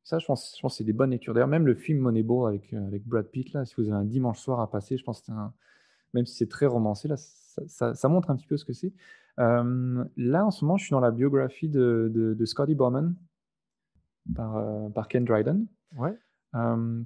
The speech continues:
Speaker 1: puis ce que j'ai aimé, que je connaissais pas forcément dans l'histoire de, de Scotty Bowman, que tout le monde connaît pour le coup, là, c'est que c'est à ses débuts, tu sais, il a été pas mal ballotté de gauche à droite par l'organisation du Canadien, en-,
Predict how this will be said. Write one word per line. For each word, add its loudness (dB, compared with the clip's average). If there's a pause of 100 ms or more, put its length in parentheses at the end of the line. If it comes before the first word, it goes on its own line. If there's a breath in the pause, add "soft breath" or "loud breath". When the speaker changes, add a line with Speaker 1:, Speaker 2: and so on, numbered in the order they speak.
Speaker 1:
puis -6
ce -16
que -2
j'ai 2
aimé, 2
que -16
je -20
connaissais -4
pas 0
forcément -4
dans 0
l'histoire -2
de, 0
de -2
Scotty -8
Bowman, -2
que -20 (100)
tout -10
le 0
monde 0
connaît -2
pour -12
le -8
coup, -8
là, -6 (480 soft breath)
c'est -8
que -20
c'est -2
à 0
ses -2
débuts, 2 (560)
tu -4
sais, 0
il 4
a 6
été 2
pas 0
mal 2
ballotté 4
de -4
gauche 0
à 0
droite 0 (220)
par 0
l'organisation 0
du 0
Canadien, 0
en-, -6